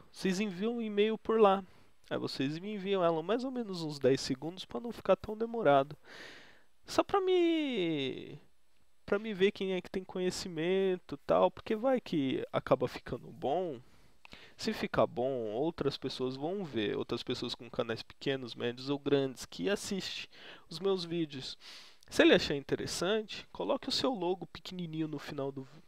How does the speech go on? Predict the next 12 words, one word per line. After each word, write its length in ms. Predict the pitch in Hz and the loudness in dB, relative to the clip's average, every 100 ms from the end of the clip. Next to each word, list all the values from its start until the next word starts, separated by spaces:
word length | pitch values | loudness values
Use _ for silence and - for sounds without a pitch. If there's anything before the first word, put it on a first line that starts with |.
| - | -14
da 120 | - 123 | 2 4
abertura 580 | 127 123 - 139 139 | 4 0 0 2 6
lá. 260 | 120 131 175 196 - - - - - - - - - - - | 6 6 4 -2 -16 -20 -20 -20 -20 -20 -20 -20 -20 -18 4
E 80 | 135 | 6
eu 100 | 131 | 6
vou 200 | 117 127 | 2 0
falar 340 | - 120 113 | 2 2 2
de 80 | 120 | -2
você 300 | 143 - - | -6 -6 -8
no 100 | 147 | -10
canal, 380 | - 160 151 165 | -8 -4 -4 -4
claro. 420 | - 170 185 | -2 0 0